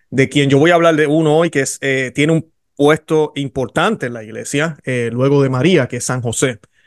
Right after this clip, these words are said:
Y pues, eh, todos los santos es lo mismo. Vemos, nos comparamos a ellos y nos vamos a dar cuenta de que, qué poco,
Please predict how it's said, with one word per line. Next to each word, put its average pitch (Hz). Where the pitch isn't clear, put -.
Y 139
pues, 135
eh, 131
todos 185
los 208
santos 202
es 160
lo 156
mismo. 131
Vemos, 147
nos 135
comparamos 139
a 165
ellos 180
y 143
nos 135
vamos 143
a 160
dar 147
cuenta 156
de 127
que, 113
qué 123
poco, 151